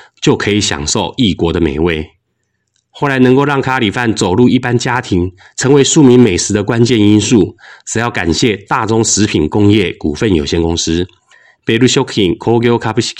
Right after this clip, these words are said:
会社。这个大宗食品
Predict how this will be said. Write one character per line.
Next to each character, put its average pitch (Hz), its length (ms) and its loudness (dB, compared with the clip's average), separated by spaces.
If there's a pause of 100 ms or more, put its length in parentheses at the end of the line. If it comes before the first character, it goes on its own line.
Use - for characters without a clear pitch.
会 113 200 -2
社。 - 140 -8 (1000)
这 - 120 -2
个 127 100 0
大 127 180 -2
宗 123 160 0
食 117 200 0
品 87 260 0